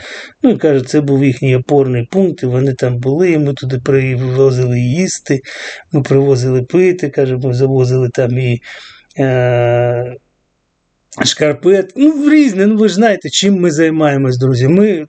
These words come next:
трохи допомагаємо людям, військовим нашим, е,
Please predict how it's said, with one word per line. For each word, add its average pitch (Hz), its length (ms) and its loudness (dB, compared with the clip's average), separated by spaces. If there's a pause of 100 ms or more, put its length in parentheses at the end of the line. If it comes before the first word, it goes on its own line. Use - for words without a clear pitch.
трохи 202 420 0
допомагаємо 160 920 0
людям, 170 480 0 (760)
військовим 175 640 -2
нашим, 156 440 0 (580)
е, - 200 -10